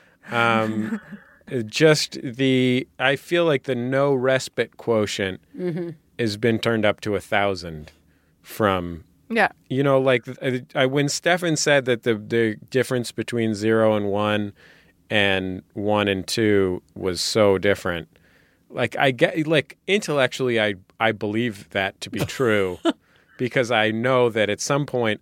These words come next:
Speaker 1: I just remember that at one point, maybe five years ago, I was sitting around the house on a Saturday and I was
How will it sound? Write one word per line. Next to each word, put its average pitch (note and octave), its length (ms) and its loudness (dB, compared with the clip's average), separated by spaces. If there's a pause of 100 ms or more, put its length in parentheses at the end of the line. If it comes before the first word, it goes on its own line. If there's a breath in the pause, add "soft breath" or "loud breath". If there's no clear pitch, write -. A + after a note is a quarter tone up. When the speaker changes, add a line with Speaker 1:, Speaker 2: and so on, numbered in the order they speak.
Speaker 1:
I D3 120 4
just F#3 200 -2
remember D3 400 4
that A2+ 220 0
at A#2 80 0
one D3 180 2
point, C3+ 240 -2
maybe B2 240 -2
five A2 380 0
years A2 200 -4
ago, F#2+ 400 -6 (400 soft breath)
I A2 120 -2
was G2+ 120 0
sitting B2 280 2
around G#2 200 2
the F#2+ 80 -2
house G2+ 280 0
on F#2+ 120 -4
a F2 40 -8
Saturday F2+ 680 -4
and G2 160 -4
I F#2+ 100 0
was F2+ 380 -4